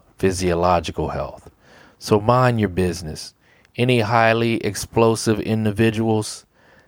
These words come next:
that are hanging around you, get rid of 'em. Get away from 'em.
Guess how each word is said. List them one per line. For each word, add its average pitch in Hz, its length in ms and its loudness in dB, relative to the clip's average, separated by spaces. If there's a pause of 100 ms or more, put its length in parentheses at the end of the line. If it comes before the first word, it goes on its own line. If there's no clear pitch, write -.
(120)
that 104 120 4
are 98 120 4
hanging 120 340 0
around 113 400 2
you, 107 220 -4 (1080)
get 101 180 2
rid 98 200 4
of 85 120 -4
'em. 82 140 -6 (680)
Get 87 100 -2
away 95 260 2
from 80 300 -6
'em. 76 140 -12